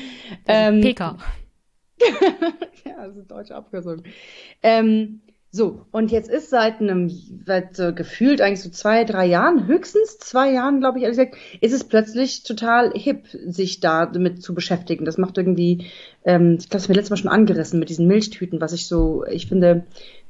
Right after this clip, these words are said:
Speaker 1: diese, das, äh, das Anfangen Unternehmen, Werbung zu machen, indem sie Petitionen schreiben. Das hätte, ist ja nicht vom Himmel gefallen, dass das so ist. Dass Influencer, die vorher Fashion gemacht haben, jetzt sagen, äh, "Ich würd gerne über Sexismus sprechen und auch über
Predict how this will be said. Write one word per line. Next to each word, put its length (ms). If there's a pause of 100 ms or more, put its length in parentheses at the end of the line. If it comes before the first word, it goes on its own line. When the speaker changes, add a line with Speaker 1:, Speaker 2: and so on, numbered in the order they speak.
Speaker 1:
diese, 320
das, 360
äh, 220
das 160
Anfangen 320
Unternehmen, 680
Werbung 380
zu 140
machen, 160
indem 180
sie 160
Petitionen 640
schreiben. 600 (320)
Das 180
hätte, 220
ist 260
ja 140
nicht 260
vom 120
Himmel 200
gefallen, 400
dass 100
das 120
so 80
ist. 300 (380)
Dass 280
Influencer, 840
die 160
vorher 340
Fashion 280
gemacht 280
haben, 340
jetzt 200
sagen, 280
äh, 120
"Ich 140
würd 80
gerne 140
über 80
Sexismus 420
sprechen 400
und 100
auch 160
über 320